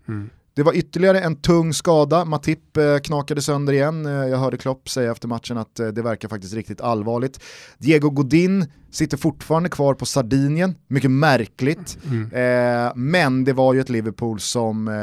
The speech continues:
Speaker 2: till slut fick ordning på siktet och riktningarna på sina avslut. Och, eh, ja, men vann den där matchen klart. Vad, vad tog du med dig från, eh, matchen?
Speaker 1: Ja, men som du säger, några gånger per säsong så får man de här symboliskt starka matcherna där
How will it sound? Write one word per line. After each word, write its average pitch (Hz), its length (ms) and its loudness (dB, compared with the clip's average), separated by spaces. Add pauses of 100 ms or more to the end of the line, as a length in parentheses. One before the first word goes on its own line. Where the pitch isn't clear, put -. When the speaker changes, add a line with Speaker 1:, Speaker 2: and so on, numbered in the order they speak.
(380)
Speaker 2:
till 147 140 -2
slut 196 460 0
fick 147 180 -6
ordning 151 480 0
på 127 100 -10
siktet 143 580 -4
och 120 500 -2
riktningarna 147 600 -4
på 120 120 -12
sina 123 200 -4
avslut. 110 560 -4 (260)
Och, - 500 -6
eh, 101 600 -4
ja, - 100 -2
men 120 200 -2
vann 117 220 2
den 113 120 -2
där 104 100 -2
matchen 101 400 -6
klart. 104 340 0
Vad, 151 200 4
vad 156 260 2
tog 156 160 0
du 175 140 4
med 135 140 2
dig 107 80 2
från, 113 340 -2
eh, 107 120 -4
matchen? 101 240 -6 (260)
Speaker 1:
Ja, 127 60 4
men 190 280 2
som 175 180 2
du 165 100 6
säger, 170 240 4
några 175 260 6
gånger 156 220 4
per 143 160 4
säsong 127 680 2 (320)
så - 180 2
får 180 240 6
man 160 140 4
de 135 100 4
här 131 80 4
symboliskt 147 640 4
starka 139 480 4
matcherna 139 600 2
där 135 500 2